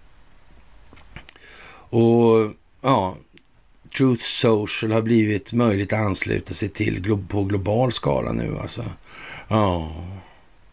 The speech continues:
Konstigt, alltså.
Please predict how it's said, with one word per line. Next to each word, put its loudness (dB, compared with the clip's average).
Konstigt, -4
alltså. -8